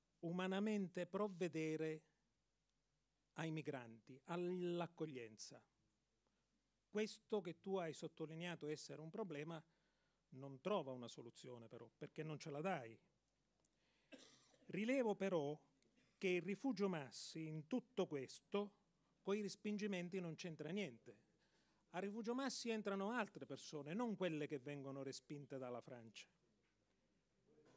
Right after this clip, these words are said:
È chiaro che bisogna trovare una soluzione per i respingimenti. Il fatto che ci sia il volontariato privato all'interno del rifugio Massi è così, perché effettivamente non,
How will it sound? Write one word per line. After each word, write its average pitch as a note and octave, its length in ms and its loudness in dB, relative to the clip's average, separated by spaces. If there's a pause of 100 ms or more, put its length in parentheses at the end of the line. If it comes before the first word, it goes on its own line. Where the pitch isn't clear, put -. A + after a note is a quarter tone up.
(200)
È E3+ 180 2
chiaro A3+ 400 4
che B3+ 120 2
bisogna F#3 400 0
trovare F#3 360 2
una G#3+ 160 2
soluzione F#3 600 -2
per G#3 440 2
i F#3+ 100 2
respingimenti. E3 1000 -4 (680)
Il C#3+ 140 -10
fatto A#3 540 0
che F#3 140 0
ci F3+ 160 -4
sia D3+ 560 -2 (140)
il C#3+ 340 -10
volontariato D#3+ 1040 -2
privato D3+ 520 -2
all'interno C3+ 520 -2
del C3 120 -4
rifugio D3+ 380 -4
Massi C#3+ 520 -6
è A#2+ 220 -8
così, F3 420 -8
perché - 320 -20
effettivamente C#3+ 800 -16
non, A2 320 -20